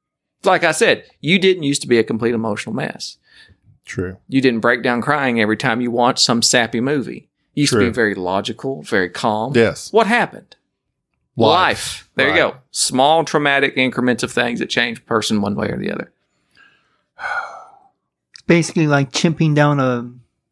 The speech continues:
Speaker 3: brick house.
Speaker 2: Does everyone get emotionally wrecked as they get older?
Speaker 1: No, no, just those that don't address their emotions.
Speaker 2: Hello, emotions.
Speaker 1: There you go.
Speaker 3: Sadly, it's not that easy.
Speaker 1: Like Enrique has no emotions.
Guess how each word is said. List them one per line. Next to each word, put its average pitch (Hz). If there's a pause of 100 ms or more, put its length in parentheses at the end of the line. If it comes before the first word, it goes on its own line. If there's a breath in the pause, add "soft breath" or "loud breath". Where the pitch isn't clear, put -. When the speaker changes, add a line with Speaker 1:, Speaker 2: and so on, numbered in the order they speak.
(140)
Speaker 3:
brick 147
house. 127
Speaker 2:
Does 160
everyone 165
get 170 (100)
emotionally 160
wrecked 160
as 143
they 139
get 147
older? 165
Speaker 1:
No, 175
no, 160
just 143
those 131
that 113
don't 117
address 107
their 98
emotions. 135 (760)
Speaker 2:
Hello, 170
emotions. 151
Speaker 1:
There 101
you 113
go. 151 (680)
Speaker 3:
Sadly, 135
it's 117
not 123
that 110
easy. 113 (200)
Speaker 1:
Like 123
Enrique 110
has 113
no 127
emotions. -